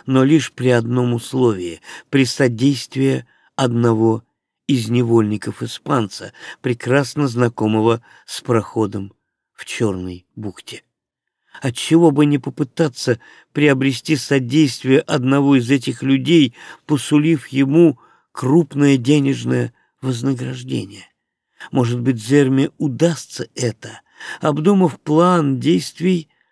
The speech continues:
она решила приложить все старания, чтобы осуществить его. Между тем маленькая Дэй уже проснулась. Первое произнесённое ею слово был призыв к себе матери.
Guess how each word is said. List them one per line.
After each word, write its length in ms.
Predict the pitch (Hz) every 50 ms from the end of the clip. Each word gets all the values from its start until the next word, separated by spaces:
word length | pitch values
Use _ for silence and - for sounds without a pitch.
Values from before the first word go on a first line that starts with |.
| _ _ _
она 260 | - 131 135 160 175
решила 500 | 170 165 156 123 - - 175 175 165 160
приложить 640 | 135 - 147 147 147 143 147 143 123 131 160 139 -
все 220 | - - - 147
старания, 720 | 127 - - - 139 139 147 160 160 143 123 117 113 110 117 _ - - _
чтобы 560 | _ - - - - 123 110 107 117 110 101 - _ _ _ _ _ _ _
осуществить 1080 | - - 123 - - - 131 117 - - - 127 117 - - - 120 110 98 - - -
его. 320 | 104 95 98 98 95 - _ _ _ _ _ _ _ _ _ _ _ _ _ _ _ _ _ _ _ _
Между 320 | - 123 127 117 120 139 135
тем 300 | - 175 175 170 135 - _ _ _ _ _ _
маленькая 560 | - 165 185 185 180 170 143 - 160 156 147
Дэй 320 | 131 120 143 151 160 156 -
уже 300 | - 147 131 110 107 123
проснулась. 880 | 123 - 127 127 120 - - - 120 107 98 92 90 87 - - - _ _ _ _ _ _ _ _ _ _ _
Первое 480 | - 127 135 127 113 107 107 110 107 95
произнесённое 920 | - 107 110 110 101 101 107 101 - - 135 139 135 127 120 117 113 113
ею 360 | 107 101 107 123 123 120 117
слово 440 | 110 - - 135 143 151 151 151 143
был 300 | 123 117 147 151 143 120 - - - _ _ -
призыв 440 | - 143 147 139 117 131 165 -
к 80 | - -
себе 340 | - - 147 139 127 143 143
матери. 720 | 135 135 139 135 120 107 - - 101 104 - - 113 -